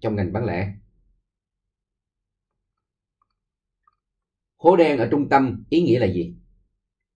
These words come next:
Hố đen là tử địa, là đích đến cuối cùng của những công ty bán lẻ mà không còn phù hợp với khách hàng nữa. Nếu các bạn còn nhớ đến kiến thức vật lý ở trường phổ thông á,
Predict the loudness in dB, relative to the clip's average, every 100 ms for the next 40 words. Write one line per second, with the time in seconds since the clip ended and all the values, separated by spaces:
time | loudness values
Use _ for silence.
0 | _ _ _ _ _ _ _ 0 2 4
1 | 2 0 -2 -2 0 -4 -4 -4 -2 -2
2 | -2 -2 2 2 2 -4 -6 -6 -4 -2
3 | -2 -2 -2 -2 -2 -4 -4 -6 -4 -4
4 | -4 -4 -4 -6 -6 -8 -12 -10 -10 -10
5 | -12 -16 -20 _ _ _ _ _ _ _
6 | _ _ -4 0 0 0 -2 -2 -2 0
7 | 0 0 -2 -2 -2 -2 -2 0 0 0
8 | -2 -4 -2 -4 -6